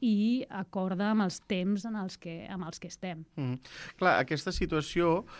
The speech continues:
Speaker 2: contrasta amb el que, per exemple, denuncien des d'entitats com Càritas, que expliquen que a l'hora de demanar ajudes es, s'exigeix un coneixement digital o unes eines digitals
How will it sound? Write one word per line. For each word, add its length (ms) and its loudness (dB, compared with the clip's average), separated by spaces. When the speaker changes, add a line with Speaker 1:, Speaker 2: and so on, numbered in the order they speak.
Speaker 2:
contrasta 760 2
amb 120 2
el 120 2
que, 140 0
per 120 0
exemple, 500 0
denuncien 680 0
des 200 -2
d'entitats 500 -4
com 220 -2
Càritas, 640 2
que 120 2
expliquen 640 0
que 160 0
a 800 4
l'hora 240 0
de 100 0
demanar 500 2
ajudes 600 -2
es, 400 0
s'exigeix 640 -2
un 160 0
coneixement 1000 -2
digital 460 0
o 120 2
unes 260 0
eines 260 0
digitals 540 0